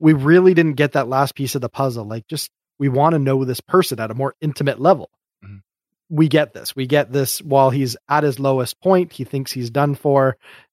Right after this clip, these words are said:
Speaker 1: Uh, fortunately, he doesn't have to break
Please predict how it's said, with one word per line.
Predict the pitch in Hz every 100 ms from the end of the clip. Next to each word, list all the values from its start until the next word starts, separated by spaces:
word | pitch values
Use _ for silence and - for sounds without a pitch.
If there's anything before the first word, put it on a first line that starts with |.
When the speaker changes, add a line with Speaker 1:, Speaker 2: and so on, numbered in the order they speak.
| _ -
Speaker 1:
Uh, | 127 123 117 120
fortunately, | - 165 156 160 135 143
he | 131 147
doesn't | 139 143 135
have | 120 131 -
to |
break | 117 123 123 - -